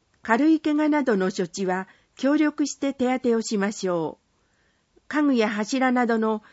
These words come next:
下敷きになった人がいたら、協力して救出しましょう。十ページイラスト。怪我人に応急手当てをしている様子です。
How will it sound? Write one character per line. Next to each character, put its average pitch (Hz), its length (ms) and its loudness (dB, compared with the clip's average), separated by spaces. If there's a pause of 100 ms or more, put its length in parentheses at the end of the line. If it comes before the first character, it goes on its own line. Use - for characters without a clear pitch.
(100)
下 294 300 -2
敷 294 160 0
き 294 120 0
に 294 100 4
な 294 140 2
っ 285 40 -4
た 294 160 -4
人 277 240 -6
が 233 140 0
い 208 100 -2
た 202 160 -2
ら、 196 240 -4 (380)
協 269 180 2
力 302 320 2
し - 80 -10
て 262 220 0
救 269 260 0
出 - 240 -6
し 220 140 -6
ま 202 160 0
し 185 180 -8
ょ 160 320 -4 (1700)
う。 - 20 -18
十 208 160 -4
ペ 285 280 -4
ー - 20 -2
ジ 180 320 -6
イ 202 80 -2
ラ 196 160 -2
ス - 140 -18
ト。 185 260 -6 (840)
怪 226 120 2
我 269 160 4
人 247 280 2
に 214 340 -4
応 269 180 6
急 302 220 2
手 302 200 0
当 285 60 -2
て 196 160 2
を 190 80 0
し - 100 -12
て 196 100 0
い 190 140 2
る 175 140 0
様 175 180 2
子 160 140 -12
で 170 160 -2
す。 - 200 -20